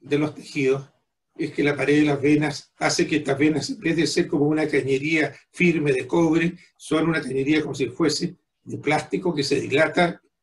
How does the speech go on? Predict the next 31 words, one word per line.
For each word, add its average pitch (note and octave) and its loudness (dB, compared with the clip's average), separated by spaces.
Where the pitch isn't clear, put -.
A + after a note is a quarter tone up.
y C#3 -2
entonces C#3 -2
se C#3+ 0
produce C#3 2
una C#3 2
disminución C3 -2
de C#3 0
la - -2
presión. F3 0
Y E3+ -2
lo F3 2
mismo G3 4
que F3+ 2
en E3 2
un D3+ 0
río, F3+ 2
si F3 0
uno E3 0
aumentase D3+ 0
el C3 -2
cauce F#3+ 2
del C#3+ 4
río, D3+ 0
se D3+ -10
produce D3+ 2
una C#3+ 2
baja D3+ -2
de C3+ 0
la B2+ 2
presión F3 2
del C3 -2